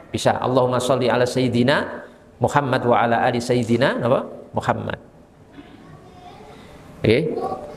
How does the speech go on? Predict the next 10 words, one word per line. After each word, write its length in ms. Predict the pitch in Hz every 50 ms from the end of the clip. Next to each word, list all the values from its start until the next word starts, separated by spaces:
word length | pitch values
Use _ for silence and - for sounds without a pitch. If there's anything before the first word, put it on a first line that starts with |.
| - -
bersolawat 540 | - 113 - - 120 110 113 113 120 127 -
kepada 240 | - 120 113 113 113
Nabi, 560 | 113 110 - - 135 147 165 165 165 180 180 - - - - - - - - - -
ceramah, 640 | - 170 160 156 156 160 170 180 185 190 185 170 160
ya 80 | 160
ceramah 300 | 165 - 196 190 190 208 208
kan 160 | 214 202 175
boleh 160 | 160 151 156
juga, 320 | 151 - 185 135 110 - - - -
ceramah. 680 | - 117 110 107 101 104 110 113 127 135 - - -